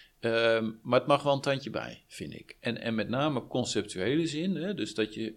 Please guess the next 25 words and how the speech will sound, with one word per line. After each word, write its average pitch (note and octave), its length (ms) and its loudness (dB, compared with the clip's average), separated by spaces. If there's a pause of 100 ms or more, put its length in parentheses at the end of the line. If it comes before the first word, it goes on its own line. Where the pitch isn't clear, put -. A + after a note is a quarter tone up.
dat, G#2 340 -6
dat G#2 420 -2 (140)
men, A2 600 0
hè, E3+ 180 -2
dus - 200 -4
iedereen A#2+ 440 -2
die G2+ 100 -4
betrokken - 580 -2
is G2 240 -8
bij G2+ 220 -6
een F2+ 100 -8
dergelijk F2+ 500 -6
proces, D3 540 -8
een A#2+ 80 -12
bouwproces, A2+ 840 -10 (420)
zich A2+ 240 0
realiseert, G#2+ 880 2 (460)
hey, F3 200 -4
we A#2 80 0
hebben C#3 240 -2
eigenlijk D3+ 440 -2
van A2 200 -4
begin F#3+ 400 -2
tot - 240 -6
eind, G#3 560 -4